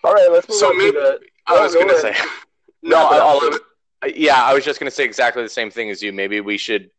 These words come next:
Speaker 2: uh, revisit this when there's a little more information.
Speaker 1: Yeah. I'm, I'm, uh, I'm reading some of it right now while we're, we're chatting, but, uh, yeah, it's, uh, sh-, could be interesting. But the, right at the beginning of the article, the Free Press, they're talking about it, uh,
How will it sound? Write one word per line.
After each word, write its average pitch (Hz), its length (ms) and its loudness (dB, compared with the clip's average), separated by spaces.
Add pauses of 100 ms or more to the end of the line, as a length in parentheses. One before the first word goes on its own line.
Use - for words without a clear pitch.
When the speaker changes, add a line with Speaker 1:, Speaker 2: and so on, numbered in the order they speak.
Speaker 2:
uh, 101 400 0
revisit 101 520 -6
this 107 200 -6
when 104 160 -4
there's 101 180 -8
a 101 40 0
little 95 240 -4
more 98 400 -4
information. 110 720 -8 (1300)
Speaker 1:
Yeah. 101 220 -4 (380)
I'm, 151 160 0
I'm, 165 200 4
uh, 160 40 6
I'm 147 400 2
reading 151 320 -2
some 135 160 -2
of 135 60 0
it 135 60 0
right 127 180 2
now 123 140 0
while 120 120 2
we're, 113 220 -2
we're 117 320 -6
chatting, 117 380 -2
but, 117 280 -4
uh, 110 140 0 (320)
yeah, 123 220 2
it's, 135 240 -2
uh, 143 240 0
sh-, - 100 -20 (260)
could 185 160 -4
be 170 120 0
interesting. 143 440 -2
But 123 140 0
the, 127 380 2
right 135 200 0
at 156 60 0
the 151 80 -10
beginning 127 280 -6
of 127 40 -6
the 120 100 2
article, 120 520 0 (340)
the - 80 -20
Free 131 160 -4
Press, 123 320 -2
they're 120 180 -6
talking 123 300 -4
about 113 160 -2
it, 113 220 -4
uh, 113 320 2